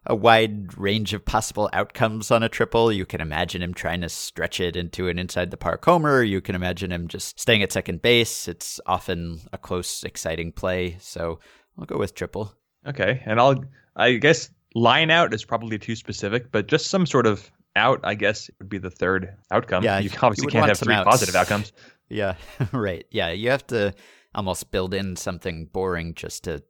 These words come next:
Speaker 1: preserve the sport, essentially.
Speaker 2: Yeah, but
Speaker 1: So
Speaker 2: I wouldn't want it, it to be a strikeout. You want the batted ball, so you have,
Speaker 1: Right.
Speaker 2: like, just, like, the extra split second of drama.
Speaker 1: Yeah, so I guess a, a line out would be, or, like, a, an infield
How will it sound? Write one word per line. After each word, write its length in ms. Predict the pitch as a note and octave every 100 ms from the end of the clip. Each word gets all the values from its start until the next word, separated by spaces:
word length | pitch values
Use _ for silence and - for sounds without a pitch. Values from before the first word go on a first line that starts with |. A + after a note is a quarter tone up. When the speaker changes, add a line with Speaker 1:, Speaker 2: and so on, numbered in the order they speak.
| _
Speaker 1:
preserve 720 | - D#2+ D2 F2 E2 D#2 - - -
the 80 | E2
sport, 480 | - F2+ F2+ - _ -
essentially. 540 | - - D#2+ - F2
Speaker 2:
Yeah, 0 |
but 40 |
Speaker 1:
So 240 | E2+ C3 F#2
Speaker 2:
I 100 | D3
wouldn't 220 | G3 F#3+ C#3+
want 140 | A2+
it, 100 | F#2+ -
it 280 | G#2+ _ -
to 60 |
be 120 | A2
a 60 | F2+ - - _ -
strikeout. 460 | G#2 F#2 F2+ F2+
You 140 | A#2 C3+
want 140 | C#3
the 40 | A2+
batted 240 | A2 G2+
ball, 140 | F#2+
so 100 | F#2
you 120 | A2+ A2
have, 100 | G2+
Speaker 1:
Right. 140 | F2+
Speaker 2:
like, 160 | G2 F#2+ _
just, 240 | - A2+ -
like, 100 | G2+
the 140 | G2+
extra 180 | G2 -
split 260 | - - -
second 200 | F#2 F2+
of 60 |
drama. 260 | F2+ E2+ - _ _ _
Speaker 1:
Yeah, 300 | F4 A2+ F#2
so 340 | - - A#2+ -
I 80 | -
guess 240 | G#2 A2 -
a, 240 | F2+ D#2+ - _ -
a 60 |
line 300 | E2+ E2 E2+
out 180 | E2+ F2
would 220 | F#2 D#2
be, 320 | E2+ E2+ F2 - - _
or, 300 | - G2 F#2 E2 -
like, 260 | - F#2 -
a, 240 | D#2 D2+ D2+ _
an 200 | - D#2+ -
infield 640 | F2+ F2 - F#2 F2 D#2+